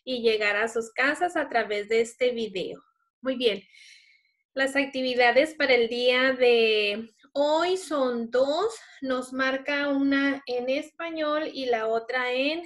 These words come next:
matemáticas. Vamos a continuar con el tema de las conjunciones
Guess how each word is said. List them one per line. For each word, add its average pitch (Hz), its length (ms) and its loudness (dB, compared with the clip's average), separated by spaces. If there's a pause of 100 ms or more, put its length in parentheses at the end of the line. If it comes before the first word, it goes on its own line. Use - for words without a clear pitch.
(160)
matemáticas. 254 1160 -4 (160)
Vamos 262 360 -4
a 302 100 -8
continuar 226 760 -4 (400)
con 262 220 -4
el 226 240 -4
tema 254 360 -2
de 269 140 0
las 202 480 -2
conjunciones 240 1000 -4